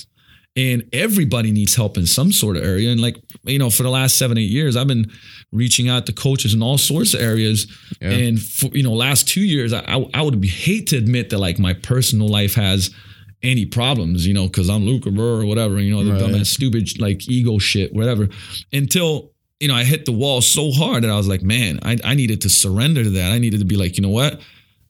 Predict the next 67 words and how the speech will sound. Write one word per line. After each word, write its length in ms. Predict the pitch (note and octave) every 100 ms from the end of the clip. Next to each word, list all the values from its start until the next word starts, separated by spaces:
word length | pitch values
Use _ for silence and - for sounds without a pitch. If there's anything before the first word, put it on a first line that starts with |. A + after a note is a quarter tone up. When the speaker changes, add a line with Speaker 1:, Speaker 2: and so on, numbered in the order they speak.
| -
Speaker 1:
I 80 | F#2
need 140 | F#2+
help." 300 | C#3+ C#3 -
You 40 | F#2
know, 60 |
it's 200 | F#2 - -
when 120 | G2
I 20 |
went 180 | G2 F2+
to 60 | G#2
Wake 200 | A2 A2+
Up 120 | F#2
Warrior, 300 | C#3+ D3+ F2
I 40 |
did, 200 | F2+ - - - -
and 160 | B2
it 40 | A#2+
was 120 | G#2+
the 60 |
best 260 | A2 B2 -
thing 260 | B2 B2 A2+ - _ _ -
that 100 | A#2+
ever 80 | A#2
happened 340 | C3+ C#3 A#2+
to 80 | B2+
me 100 | A#2
as 160 | A2
far 320 | - B2 A#2 A2+
as, 140 | G2+
like, 140 | G#2
just 260 | F#2+ A2 -
telling 260 | B2 B2 A2+
that 160 | G2
truth 300 | - A#2 A2
to 80 | -
myself 480 | G2+ F#2+ A2+ A2+ G2
and 100 | G2+
going, 220 | G2 - - - -
and, 140 | A2+
and 180 | - A#2+
it's 140 | G2
changed 480 | - - C#3+ F3+ C3
a 60 | G#2
lot, 200 | A#1 G1+
right? 160 | F#2+
I'm 80 | A#2
so 180 | G#2 C3+
aware 340 | A2 G2 C3 D3
of 100 | G#2
it. 280 | E2 - -
And 120 | A2+
I 80 | A2+
think 300 | A2 D3 C#3
that, 200 | B2 G#2+ - _ _ _ _ _ _
you 80 | D3
know, 100 | C3
we 120 | C3+
talk 300 | A#2 D#3+ D3+
about 240 | B2 B2 A2+
nutrition, 480 | G#2 D3 D3 C3
but 80 | A2
you 80 | G#2
kinda 320 | - F3+ G#3
see, 340 | - D3+ D3 G#2+
like, 140 | F#2
we 80 | B2+
can't 400 | - - G3+